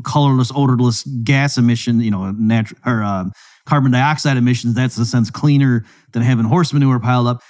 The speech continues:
And then also, too, in certain underdeveloped regions right now, or developing regions, whatever you wanna call 'em, electrification. So yeah, the, the homes moving away from burning wood or animal dung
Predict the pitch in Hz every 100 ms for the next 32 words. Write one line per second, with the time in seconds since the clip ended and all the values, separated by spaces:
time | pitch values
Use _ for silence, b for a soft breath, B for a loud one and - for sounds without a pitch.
0 | b b 175 165 160 185 160 151 226 180
1 | 147 147 - 165 143 143 139 _ _ _
2 | _ 160 170 156 147 147 147 123 151 151
3 | 143 131 135 139 160 131 123 120 104 123
4 | 117 120 120 113 120 120 117 113 143 135
5 | 120 107 b b b b _ _ - 156
6 | 170 - 143 151 175 185 170 156 139 143
7 | 156 117 113 135 139 110 156 151 131 156
8 | 143 139 135 139 139 135 123 147 147 135
9 | 131 143 151 147 131 120 131 156 147 131
10 | 120 131 127 123 123